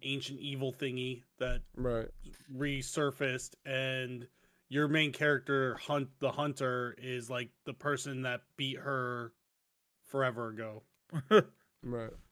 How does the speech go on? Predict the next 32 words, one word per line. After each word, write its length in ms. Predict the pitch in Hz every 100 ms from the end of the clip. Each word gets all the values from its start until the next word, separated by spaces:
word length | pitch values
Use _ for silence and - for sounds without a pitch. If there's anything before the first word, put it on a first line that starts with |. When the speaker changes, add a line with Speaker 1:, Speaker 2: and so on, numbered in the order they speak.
| _
Speaker 1:
So 240 | - - 127
you 160 | 123 127
get, 160 | 127
like, 200 | 127 120 - _
brought 280 | 131 127 123 _
back. 400 | - 117 120 120
I 20 | 131
don't 120 | 131
know 60 | 127
if 60 |
it's, 120 | 120
like, 160 | 127 113
brought 200 | 131 120
back 200 | 123 113
to 80 | 127
life 240 | 127 123
or, 80 | 135
like, 160 | 135 131
you 80 |
were 80 | 147
sealed 500 | 131 - 156 151 143
away 280 | 135 127 123
or 100 | 123
something 640 | - 123 120 127 120 117 113
in 180 | 131
case 240 | 117 139 123
she 200 | - 120
ever 160 | 117
came 240 | 113 120 110
back, 280 | 110 110 127
or 100 |
s-, 100 | 123